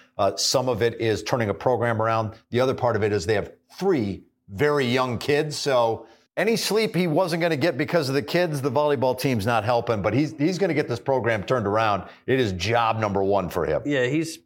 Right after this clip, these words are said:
Speaker 2: coached previously at Ashland, most recently, and Lake Erie before that. No stranger to the Midwest, was at Hillsdale as an assistant coach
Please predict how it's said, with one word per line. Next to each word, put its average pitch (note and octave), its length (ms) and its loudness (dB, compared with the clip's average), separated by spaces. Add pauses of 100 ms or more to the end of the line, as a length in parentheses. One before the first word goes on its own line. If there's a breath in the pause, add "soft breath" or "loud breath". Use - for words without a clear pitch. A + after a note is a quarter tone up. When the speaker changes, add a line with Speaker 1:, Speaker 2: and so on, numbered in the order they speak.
(100)
Speaker 2:
coached E3 260 0
previously E3+ 720 0
at C#3+ 240 0
Ashland, D#3 500 0
most D3 260 0
recently, D#3 440 0
and C3+ 80 2
Lake D#3 240 0
Erie D3+ 220 2
before C#3 400 -2
that. C#3+ 260 0
No D#3 420 0 (220 loud breath)
stranger E3+ 460 -2
to D3 80 -8
the C#3+ 80 -4
Midwest, C#3+ 500 -2
was C3+ 160 -2
at C3+ 140 -2
Hillsdale C#3+ 680 0
as C3 140 0
an A#2+ 80 -2
assistant B2+ 560 -4
coach C3+ 320 0